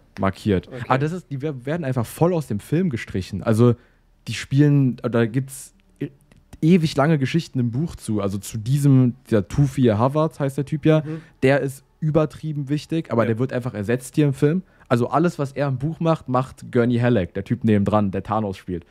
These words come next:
Speaker 1: Macht einfach er alles. Ähm, keine Ahnung, was sie gegen ihn haben,
Speaker 2: <laughs>
Speaker 1: aber, äh, ja, wird hier irgendwie ersetzt.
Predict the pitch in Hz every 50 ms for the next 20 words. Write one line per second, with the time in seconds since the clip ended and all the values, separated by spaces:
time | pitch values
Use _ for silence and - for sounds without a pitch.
0 | _ _ _ - 120 120 - 113 113 104 117 98 113 120 113 101 95 101 120 127
1 | - _ _ _ - - - - - _ - 117 117 113 113 113 117 107 - _
2 | - - 139 131 135 127 131 139 131 131 131 131 131 117 127 123 123 120 110 117
3 | 117 131 143 160 - - - 190 - - - - - _ - 127 123 123 123 123
4 | 123 123 123 123 120 117 - 131 117 113 113 113 113 110 101 - _ _ _ _
5 | _ _ _ - - 110 98 95 95 95 107 120 127 - 131 127 117 117 117 117
6 | 113 110 107 135 147 135 - - - - -